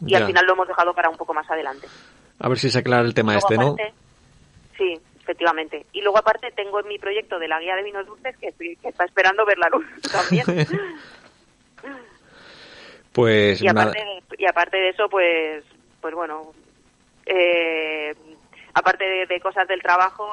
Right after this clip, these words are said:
Speaker 1: y siem-, a ver, siempre estoy metida en, en, en mil líos y mil historias.
Speaker 2: <laughs> Suponemos que va subiendo en Instagram, ¿no? Que la que haces las cositas
Speaker 1: Sí.
Speaker 2: allí, que se vea bien <laughs> los proyectos.
Speaker 1: Sí. <laughs>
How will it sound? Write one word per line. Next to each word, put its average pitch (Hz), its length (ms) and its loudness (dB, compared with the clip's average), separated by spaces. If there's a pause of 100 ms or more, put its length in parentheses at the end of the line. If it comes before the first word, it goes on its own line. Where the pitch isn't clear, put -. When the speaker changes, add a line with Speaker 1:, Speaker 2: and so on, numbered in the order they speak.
(140)
Speaker 1:
y 180 80 -16
siem-, 180 240 -14 (180)
a 175 100 -4
ver, 165 140 -2
siempre 180 180 -10
estoy 180 140 -12
metida 165 300 -2
en, 156 200 -10
en, 160 540 -8
en 175 160 -6
mil 165 140 -8
líos 160 260 -2
y 156 60 -10
mil 151 140 -18
historias. 156 800 -2 (280)
Speaker 2:
<laughs> - 260 -8
Suponemos 147 400 4
que - 80 4
va 143 140 6
subiendo 151 300 6
en 143 60 2
Instagram, 120 460 4
¿no? 143 140 4
Que 139 60 4
la 127 120 4
que 120 120 4
haces 120 260 2
las 117 140 -2
cositas 123 340 0
Speaker 1:
Sí. 127 60 0
Speaker 2:
allí, 123 240 4
que 131 80 -2
se 127 100 2
vea 123 220 6
bien 117 220 4
<laughs> - 880 0
los 131 120 4
proyectos. 113 480 4
Speaker 1:
Sí. - 80 -10
<laughs> 220 60 0